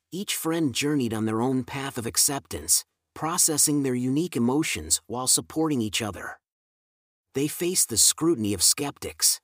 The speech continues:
the weight of their unearthed memories, and the challenge of reshaping their perception of reality. Amidst all this, their bond strengthened, and they found resilience in their shared experience. The Allagash incident was an integral part of their lives,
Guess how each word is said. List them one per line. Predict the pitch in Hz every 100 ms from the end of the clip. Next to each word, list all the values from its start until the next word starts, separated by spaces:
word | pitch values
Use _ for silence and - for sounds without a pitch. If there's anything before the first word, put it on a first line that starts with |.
| _
the | 131
weight | 123 170 185
of | 127
their | 117 117
unearthed | 131 143 139 139
memories, | 110 131 139 92 87 - - - _ -
and | 120
the | 107
challenge | - 160 165 165 131
of | 117 107
reshaping | 147 147 - 147 147 113
their | 104 104
perception | - 110 - 131 - 113
of | 92
reality. | 104 101 117 113 85 82 - _ _ _ _ _ _ _ _ _ -
Amidst | 135 185 -
all | 147 139
this, | 120 90 - - - _
their | - 143
bond | 127 139 147
strengthened, | - - 123 123 - 80 76 - _ _
and | 123
they | 135
found | 147 - 160 165
resilience | 120 104 170 175 95 90
in | 113
their | 110 104
shared | - 131 120
experience. | 104 - 110 107 87 - - - _ _ _ _ _ _ _ _ -
The | 131
Allagash | 156 190 170 113 107 113
incident | 120 110 101 85 82
was | 127 143
an |
integral | 139 190 170 117 110
part | - 139
of | 123
their | 107 104
lives, | 110 120 - - - -